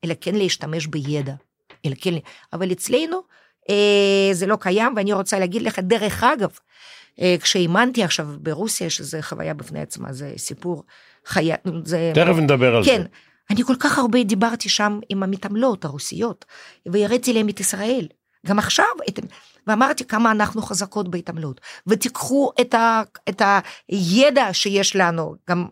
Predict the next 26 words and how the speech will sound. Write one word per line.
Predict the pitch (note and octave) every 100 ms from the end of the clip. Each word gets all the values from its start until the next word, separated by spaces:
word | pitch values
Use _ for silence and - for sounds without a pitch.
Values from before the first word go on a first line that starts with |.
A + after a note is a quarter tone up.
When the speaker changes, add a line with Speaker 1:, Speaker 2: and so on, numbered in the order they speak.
| _ -
Speaker 1:
אה, | C#3
לישראליות, | F3 F3+ - F3+ F#3 F#3 G3 F#3 - - - -
אמ, | F3+ F3+ F3 E3+ E3+ E3 E3 D#3+ D#3+ E3+ - - - _
לצאת | F#3+ F#3+ B3+
מכל | B3+ -
סיטואציה, | - - - C#3+ - - C3+
ולדעת | E3+ G3+ G#3
לאמן | A#3 A#3 B3 D4 B3
בכל | F#3+ -
סיטואציה, | C#3 - - - - B2 - - - G#3
ולדעת | D4+ G#3+ B3 A3
בלי | G#3 C4+ C4 G#3
כישרונות, | C#4 - C#4+ D4 C#4 - - _
לאמן | F3+ G3 G3+ A#3 C4
בכל | A#3 F#3
ס-, | -
ב-, | - E3
ב-, | F3 F3+ E3+
בלי | G#3
כישרונות. | - E3+ D#3 D3+ C#3+ - - - - - _ -
אמ, | G3+ G#3 G#3 G3+ G3 G3 F#3+ F#3 - _
זאת | F3+
אומרת, | G#3+ A3
אין | G#3 C#4+
לי | G4+ G#4+
שום, | - - E4+ F4